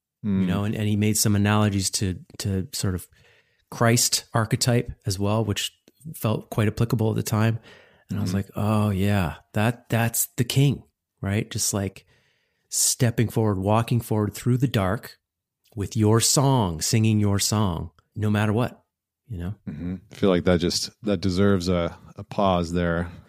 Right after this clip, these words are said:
Speaker 2: for a moment, you know, just to let that sort of sink in, 'cause it's, I think it's incredibly, incredibly true. And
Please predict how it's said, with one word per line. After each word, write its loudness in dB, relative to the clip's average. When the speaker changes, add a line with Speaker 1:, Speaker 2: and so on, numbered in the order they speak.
Speaker 2:
for -2
a -4
moment, 0
you -2
know, -2
just -4
to -4
let -2
that 0
sort -2
of -6
sink -2
in, 2
'cause 0
it's, -4
I -2
think 0
it's -4
incredibly, 2
incredibly -2
true. -2
And -2